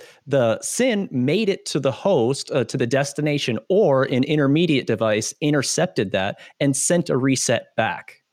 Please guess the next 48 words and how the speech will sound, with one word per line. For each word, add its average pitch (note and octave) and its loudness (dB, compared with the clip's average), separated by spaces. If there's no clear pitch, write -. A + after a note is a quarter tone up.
Um, G#2 0
normally, F3 2
you C#3+ 2
can C3+ 0
see B2 0
that A2+ 0
normally A#2+ 0
from A2 -2
a G2 -2
hop - -4
count, G#2 -2
if G#2+ -4
you A2 0
can G#2+ -4
sort G#2+ -2
of G#2 -2
estimate F#2+ -2
how A2 -2
far G#2 0
away B2+ 2
that G2+ 2
is. F#2 0
That's F#3+ 0
the A3+ 0
second D#4 0
point B2+ 2
I A2 4
wanna G#2 2
make. G2 -2
He G#3 2
quickly C#4 0
said, F3+ 2
"Oh, C#3+ 4
I D3 2
can C#3+ 0
tell D3+ 0
it's C#3 -2
a C3+ 0
Windows B2 0
server F#3+ 2
because C#3 -2
the, A#2 0
the A#2+ 0
hop B2 -2
count A2+ 0
was A2 0
one A#2 0
twenty-seven." F#3+ 0